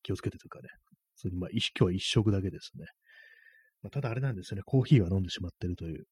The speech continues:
感じなんですけども、今、傍らにあの、あれですね、あの、ドリップコーヒー、まあ、二杯目でね、もうかなり薄まった感じのコーヒーがね、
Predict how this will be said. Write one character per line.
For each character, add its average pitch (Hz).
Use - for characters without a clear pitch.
感 -
じ 90
な 87
ん 85
で 82
す -
け -
ど -
も、 120
今、 98
傍 113
ら 107
に 101
あ 95
の、 92
あ 92
れ 87
で 85
す -
ね、 -
あ -
の、 -
ド 104
リ 110
ッ -
プ 107
コ 104
ー 95
ヒ 98
ー、 90
ま 87
あ、 -
二 107
杯 127
目 123
で 82
ね、 82
も 90
う -
か -
な 98
り 87
薄 98
ま 120
っ -
た 113
感 104
じ 98
の 95
コ -
ー -
ヒ 90
ー -
が 78
ね、 -